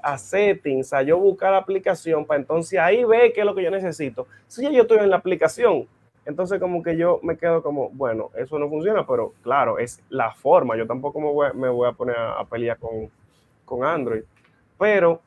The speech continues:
eh, la forma de utilizar eso por lo menos no me gusta mucho. Y te puedo decir que otra cosa que sí me gusta bastante es que la fluidez del sistema operativo se siente muy suave.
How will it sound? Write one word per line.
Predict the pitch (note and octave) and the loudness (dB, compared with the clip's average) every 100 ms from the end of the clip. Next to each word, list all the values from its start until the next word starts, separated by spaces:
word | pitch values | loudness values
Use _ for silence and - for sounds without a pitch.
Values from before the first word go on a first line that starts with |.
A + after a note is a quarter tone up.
| _ | _
eh, | C#3+ D#3 D#3 D3+ C#3 C3+ B2+ | 0 2 2 2 2 2 0
la | C3 D3 C3+ | 0 0 0
forma | D#3+ F#3 G#3 G3+ | -2 -2 0 -2
de | G3 F#3+ | 0 -2
utilizar | F3+ F3+ E3+ F#3 F3+ | -2 -4 -4 -2 -2
eso | F3 E3+ | -2 -6
por | D#3+ | -4
lo | D3+ | -2
menos | E3 D#3+ C#3 | -2 -2 -2
no | C#3 D#3 | -2 -2
me | D3+ | 0
gusta | D3+ C#3+ C3 | -2 -4 -6
mucho. | C3 D3 B2+ B2+ - _ _ _ _ _ | -4 -4 -6 -12 -18 _ _ _ _ _
Y | - C#3+ C#3+ C#3 C#3 C3+ C3 | -8 -4 -4 -4 -4 -4 -4
te | C3 C3 | -6 -4
puedo | C3+ D3+ | -2 0
decir | D3+ D3 D3+ C#3 | 0 -2 -8 -8
que | D3+ C#3 B2+ A#2 G#2 - _ _ - | -2 0 0 0 -4 -8 _ _ -6
otra | C#3+ E3 D#3+ | -4 -2 -4
cosa | E3+ E3+ | -4 -6
que | C#3 | -10
sí | - | -6
me | D3+ C#3+ | -4 -2
gusta | D3+ D3 C#3 | -4 -2 -2
bastante | C3 C3 B2 A2 A2 _ _ _ _ | -2 -4 -6 -6 -12 _ _ _ _
es | C3 C#3+ | -10 -8
que | - | -4
la | D3 C3 | -2 -2
fluidez | C#3 C3+ B2+ C3+ C#3 | -4 -4 -2 -2 -4
del | C3 A#2+ | -6 -6
sistema | B2 - B2+ | -8 -10 -8
operativo | B2+ C3 B2 B2+ A#2 A#2+ | -4 -4 -4 -6 -8 -8
se | B2 | -14
siente | - - C#3 C#3 B2+ - A#2+ | -18 -12 -8 -6 -8 -8 -10
muy | A#2+ A#2+ B2+ B2+ C3 D3 D#3+ F#3+ G3 E3 C3 | -8 -10 -8 -8 -10 -6 2 8 8 8 2
suave. | - A2 G#2+ - | -2 -4 -4 -10